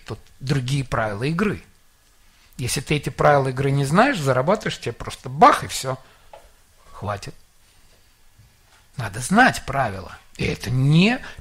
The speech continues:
перепрограммирование. Это закладывание в разум информации, да? Теперь наше размышление, вичар-шакти, присущее разуму,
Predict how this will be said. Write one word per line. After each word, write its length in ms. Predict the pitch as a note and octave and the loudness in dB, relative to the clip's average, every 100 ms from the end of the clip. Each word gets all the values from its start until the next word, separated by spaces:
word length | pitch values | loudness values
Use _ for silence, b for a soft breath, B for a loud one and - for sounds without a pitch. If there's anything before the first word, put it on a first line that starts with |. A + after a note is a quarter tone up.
| - | -8
перепрограммирование. 1200 | - E3 F3 G#3 F3+ E3 F3 F#3 F3 A2+ F#2 E2+ - _ - - _ _ _ - _ _ _ - | 2 6 6 4 0 2 4 4 4 0 -6 -10 -16 _ -20 -20 _ _ _ -20 _ _ _ 0
Это 220 | D#3+ D#3 | 2 2
закладывание 800 | C3 C#3 - E3 A#3+ C#4+ G#3 C3 | 0 0 2 4 4 2 0 0
в 140 | A2 | -2
разум 500 | C3 E3+ G#3 F3+ C#3 | 4 6 6 4 2
информации, 840 | C3 C#3+ E3+ F3+ G3+ D3 - - A2 | 0 -2 0 2 2 0 -2 -10 -6
да? 320 | C3 F#3 B3+ B B B | -2 -2 -4 B B B
Теперь 400 | - D#3+ G3 D#3+ | -6 0 2 4
наше 380 | F3 E3+ - D3 | 6 4 4 2
размышление, 880 | D#3 C#3+ D#3 - G#3 B3+ C4 D#3 A#2 | 2 2 2 2 2 2 0 0 -2
вичар-шакти, 1000 | C3+ - F#3 E3+ C3+ - C#3 - - - b b | -4 4 6 6 6 4 2 2 -6 -14 b b
присущее 600 | - C#3+ - C#3+ - C3 | -6 -4 -2 -2 0 2
разуму, 520 | C#3 C#3+ A2 G2+ F#2+ | 6 6 4 -4 -10